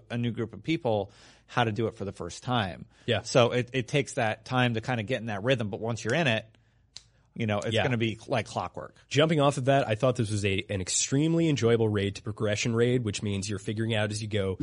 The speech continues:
Speaker 2: You're not looking up guides. This is the first day. We're just going in and trying to figure it out. And it was super, super rewarding.
Speaker 1: Mm-hmm.
Speaker 2: The only one that I thought was opaque to the point where you would definitely have to look up a guide and it just doesn't make any sense. And you really, like, once you figure it out, you're like, "All right, well, they could have done this three ways," is the, uh, arena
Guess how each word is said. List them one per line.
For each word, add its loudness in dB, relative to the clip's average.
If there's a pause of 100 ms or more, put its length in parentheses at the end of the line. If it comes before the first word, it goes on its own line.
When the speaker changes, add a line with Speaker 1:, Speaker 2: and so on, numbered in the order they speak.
(200)
Speaker 2:
You're -6
not 0
looking 0
up -2
guides. -2
This -10
is -10
the -8
first -2
day. 0
We're -2
just -8
going 0
in -2
and -6
trying -4
to -6
figure -6
it 0
out. 0 (200)
And -10
it -2
was -2
super, 2
super 0
rewarding. 2
Speaker 1:
Mm-hmm. -10 (120)
Speaker 2:
The -2
only 2
one 4
that 2
I 4
thought 2
was 0
opaque 0
to -6
the 0
point -2
where 0
you -2
would -6
definitely 0
have 2
to -4
look -2
up -2
a -6
guide 2
and -4
it -6
just -10
doesn't -4
make -4
any -6
sense. -4
And -6
you -8
really, -4 (360)
like, 0
once 2
you -6
figure 2
it 2
out, 2
you're -2
like, -2
"All 0
right, 0
well, -4
they 0
could -4
have 0
done 2
this -2
three -2
ways," -2
is 0
the, -2
uh, -2
arena 0